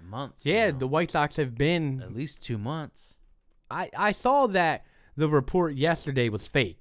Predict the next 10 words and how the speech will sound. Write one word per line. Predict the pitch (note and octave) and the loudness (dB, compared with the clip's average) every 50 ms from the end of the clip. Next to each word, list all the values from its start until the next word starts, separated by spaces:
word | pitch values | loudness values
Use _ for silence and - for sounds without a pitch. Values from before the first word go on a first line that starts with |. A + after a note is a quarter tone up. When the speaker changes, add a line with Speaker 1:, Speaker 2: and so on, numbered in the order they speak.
| - | -8
Speaker 2:
that | - A#2 A2+ A2 G#2+ - | -4 -4 -4 -4 -2 0
there | B2+ B2 | 0 2
was | B2 C3 C#3+ C#3+ C3+ A#2+ A#2+ | 2 4 6 4 4 4 2
no | B2 A#2+ A#2 A2 - - | -2 -2 -2 -2 -4 -4
eight-year | B2+ B2+ A#2+ G2+ B2 A#2 A#2+ A2 G#2+ | -6 -6 -4 -4 -4 -2 -2 -2 -2
deal | G2 A2 A#2 A2+ A2 G#2 | -2 -2 -2 -2 -2 -2
on | G2+ G2+ G2 F#2+ | -4 -6 -6 -6
the | F#2+ G2 | -6 -6
line. | G#2 G2+ F#2 D#2 - - - - _ _ _ _ _ _ _ _ _ _ _ _ _ _ _ _ _ _ _ _ _ _ _ _ _ _ _ _ _ _ _ _ _ _ _ _ _ _ _ _ _ _ _ _ _ _ _ _ _ _ _ _ _ _ _ _ _ _ _ _ _ _ _ A2 | -6 -6 -8 -10 -18 -20 -20 -20 _ _ _ _ _ _ _ _ _ _ _ _ _ _ _ _ _ _ _ _ _ _ _ _ _ _ _ _ _ _ _ _ _ _ _ _ _ _ _ _ _ _ _ _ _ _ _ _ _ _ _ _ _ _ _ _ _ _ _ _ _ _ _ -12
Manny. | G#2+ A2 A2+ A2+ A2+ A2 G#2+ G#2 G#2+ | -8 -8 -6 -6 -6 -8 -10 -12 -14